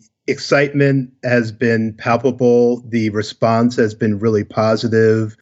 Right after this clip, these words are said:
I think Atlanta in many ways has been awaiting more opportunities to have a company that focuses on digital product design. So, um,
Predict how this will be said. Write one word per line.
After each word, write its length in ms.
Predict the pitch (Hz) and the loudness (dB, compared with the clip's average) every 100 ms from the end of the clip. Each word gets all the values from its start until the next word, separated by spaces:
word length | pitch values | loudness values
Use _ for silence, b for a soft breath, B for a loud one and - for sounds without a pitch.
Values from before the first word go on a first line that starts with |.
| - | -4
I 120 | 120 | -2
think 200 | 123 123 | 0 0
Atlanta 420 | 107 113 117 120 | 0 0 0 2
in 140 | 107 110 | 0 0
many 180 | 117 | 0
ways 320 | 113 107 110 107 | 2 0 0 -2
has 160 | 98 | -6
been 580 | 95 107 107 104 104 101 b b b | -2 0 2 0 0 -4 b b b
awaiting 760 | - 123 117 123 127 110 107 104 | -2 0 2 4 4 2 -2 -2
more 240 | 117 120 | 0 2
opportunities 960 | 113 110 110 - 113 117 110 104 104 - | 2 -2 -6 -2 0 2 2 0 -2 -4
to 540 | - 104 101 98 101 101 - | -4 -2 0 -2 -4 -8 -10
have 720 | - 117 110 110 110 104 - - | -2 0 2 0 -2 -8 -12 -8
a 80 | 117 | -6
company 500 | - 117 104 110 110 | -2 -4 -2 0 0
that 220 | 104 104 | 0 0
focuses 480 | 110 104 113 110 107 | -2 0 -2 -2 -2
on 180 | 104 98 | -2 -2
digital 400 | 113 107 104 101 | -2 0 0 0
product 480 | - 101 101 98 | 0 0 0 -2
design. 640 | 107 95 98 104 101 95 104 | -4 -2 0 0 -2 -4 -4
So, 400 | 110 95 95 95 | 0 2 2 2
um, 440 | 92 92 92 | 2 0 -4